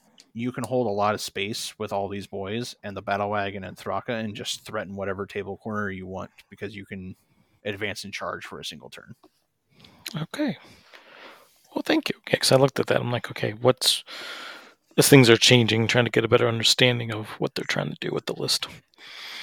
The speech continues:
Speaker 1: And I believe the other change to the wall for, for orcs is I, I know all of the Khorne characters get an extra attack,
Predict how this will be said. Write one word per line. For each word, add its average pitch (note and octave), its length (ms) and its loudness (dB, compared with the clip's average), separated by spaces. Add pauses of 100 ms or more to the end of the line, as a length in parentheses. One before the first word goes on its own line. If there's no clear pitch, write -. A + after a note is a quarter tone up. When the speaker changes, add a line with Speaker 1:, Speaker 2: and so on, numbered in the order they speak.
(220)
Speaker 1:
And A2+ 100 2
I G#2+ 40 0
believe C3 360 -4
the C#3 140 -8
other A2+ 180 -2
change A#2 400 -6
to - 60 -14
the A2 100 -6
wall G#2 560 -4 (440)
for, F#2+ 1200 -6 (2000)
for - 300 -4
orcs G#2+ 460 -4
is G2+ 160 -8
I, G2 200 -6 (1400)
I B2 80 0
know D3+ 380 -2 (180)
all C#3 460 0
of B2+ 160 -4
the A#2+ 100 -4
Khorne A#2+ 320 -4
characters A2+ 340 -6
get A2 140 -6
an G#2+ 80 -8
extra G2+ 240 -8
attack, G2+ 340 -4